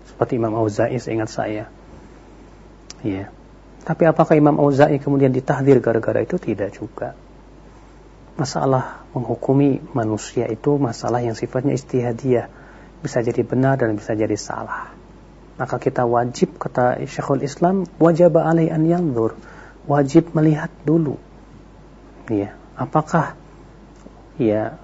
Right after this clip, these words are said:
apa namanya, yang dihukumi sesat ataupun wajib dihajar dan ditahdir ini memang telah melakukan dosa secara syar'i,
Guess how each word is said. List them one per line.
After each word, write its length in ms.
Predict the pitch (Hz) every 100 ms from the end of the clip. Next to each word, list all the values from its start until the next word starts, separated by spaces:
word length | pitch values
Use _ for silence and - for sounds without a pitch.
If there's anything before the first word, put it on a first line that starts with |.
| -
apa 260 | - 135 143
namanya, 480 | 135 131 131 143 143
yang 240 | 135 139 135
dihukumi 880 | 131 131 - 147 147 139 135 139 - -
sesat 560 | - 135 - 143 139 131
ataupun 480 | 131 131 139 135
wajib 320 | 131 127 139 -
dihajar 480 | 139 120 127 127
dan 160 | 127 120
ditahdir 480 | 123 131 127 123 127
ini 320 | 135 127 127 - - - - -
memang 240 | 156 156
telah 240 | 156 156 151
melakukan 480 | 147 151 - 147
dosa 240 | 135 135 139 139
secara 320 | - 143 135
syar'i, 480 | 147 139 - 160